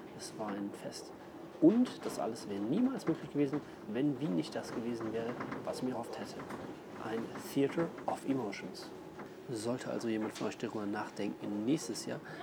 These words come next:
beim dann vierunddreißigsten V-C-M-Marathon teilzunehmen, kann ich ihm das nur wärmstens empfehlen.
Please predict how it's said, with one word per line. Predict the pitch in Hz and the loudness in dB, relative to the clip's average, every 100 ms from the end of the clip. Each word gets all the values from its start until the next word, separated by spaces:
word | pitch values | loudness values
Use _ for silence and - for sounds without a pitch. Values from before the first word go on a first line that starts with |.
| - | -6
beim | 107 107 | -4 -2
dann | 104 110 | -2 -4
vierunddreißigsten | - - - - 143 - - - - 120 | -6 -10 -2 0 2 0 -2 -4 -4 -4
V-C-M-Marathon | 110 - 110 135 - 127 110 104 101 104 - 104 | -4 -6 -4 -4 -4 -6 -4 -4 -4 -6 -6 -6
teilzunehmen, | 117 101 113 110 113 | -6 -6 -6 -6 -4
kann | - | -4
ich | 120 131 | -4 -4
ihm | 110 | -4
das | - - 123 | -4 -2 -2
nur | 113 98 | -2 -4
wärmstens | 95 98 - 110 127 | -4 -4 -6 -6 -4
empfehlen. | 107 - 117 | -6 -2 -2